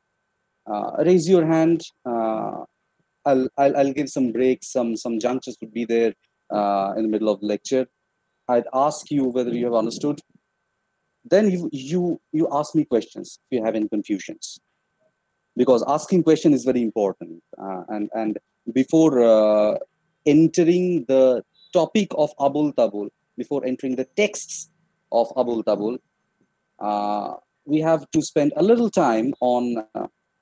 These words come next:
Sukumar Rai's, uh, poetry, Sukumar Rai the man, and most importantly, the concept of nonsense.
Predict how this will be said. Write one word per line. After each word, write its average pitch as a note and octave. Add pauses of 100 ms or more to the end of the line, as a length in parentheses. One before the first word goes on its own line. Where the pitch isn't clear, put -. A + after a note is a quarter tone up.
(600)
Sukumar C#3
Rai's, B2 (580)
uh, G2+ (260)
poetry, D#3+
Sukumar A#2
Rai A2
the G#2
man, B2
and E3
most C3+
importantly, C3+ (420)
the A2+
concept D3
of D3+
nonsense. C3